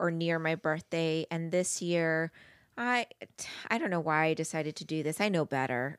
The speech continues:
right? <laughs> Like, I went and got one, and 'cause I do one every month, and, um, I decided to go to L A.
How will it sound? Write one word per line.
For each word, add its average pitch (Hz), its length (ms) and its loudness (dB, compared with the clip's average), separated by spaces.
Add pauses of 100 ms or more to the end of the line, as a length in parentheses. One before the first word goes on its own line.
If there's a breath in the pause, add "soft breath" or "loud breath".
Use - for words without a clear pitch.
right? 151 560 2
<laughs> 247 40 2
Like, - 840 4 (720 loud breath)
I 208 140 8
went 208 240 8
and 220 120 2
got 180 260 4
one, 180 420 2 (120)
and 170 340 2
'cause 170 140 0
I 180 60 2
do 170 180 0
one 165 140 0
every 160 200 -2
month, 156 400 0 (100)
and, 160 640 0 (140)
um, 151 1000 -2 (1300)
I 254 140 4
decided 226 400 -2
to 202 60 -4
go 196 100 -2
to 185 60 0
L 180 280 0
A. 156 300 -4